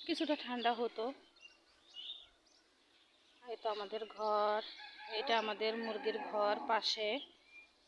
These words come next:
আর এই যে আমাদের ছোট্ট উঠান, মোটামুটি উঠানটা কিন্তু ক্লিন করেছি কালকে আমি। আর,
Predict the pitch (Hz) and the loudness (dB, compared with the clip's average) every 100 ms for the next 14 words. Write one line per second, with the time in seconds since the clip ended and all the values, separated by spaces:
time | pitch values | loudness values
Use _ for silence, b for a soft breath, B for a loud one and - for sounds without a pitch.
0 | _ - 190 214 233 233 233 233 - 277 | _ -6 0 0 0 -2 -2 -2 -2 0
1 | 247 - 254 247 247 247 233 226 233 254 | -2 0 0 2 0 0 4 4 2 -2
2 | - - - - - - 719 - - - | -8 -18 -20 -20 -20 -20 -20 -20 -20 -20
3 | - _ _ - 247 269 269 277 262 262 | -20 _ _ -4 0 4 4 2 2 2
4 | 254 254 262 277 - 254 247 240 240 - | 0 0 0 -2 0 0 2 2 2 0
5 | - 226 220 220 214 214 269 - - - | 0 0 0 0 -2 0 -2 -4 -14 -20
6 | _ _ B B B B _ 196 196 196 | _ _ B B B B _ -2 0 2
7 | 196 | 2